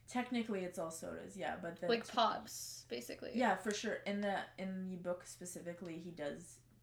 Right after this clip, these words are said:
Speaker 1: uh, go on about the, the, um, issue about Mountain Dew, though.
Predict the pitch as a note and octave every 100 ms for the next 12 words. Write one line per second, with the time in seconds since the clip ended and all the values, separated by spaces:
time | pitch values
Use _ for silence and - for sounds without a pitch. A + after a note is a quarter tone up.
0 | _ - - - - - F3 D#2+ D#2 F2
1 | - D2+ - - - - - - - -
2 | - - - - - A#2 D#2 D2 - -
3 | - - - C#3+ - E3+ - - - -
4 | F3 E3 - - -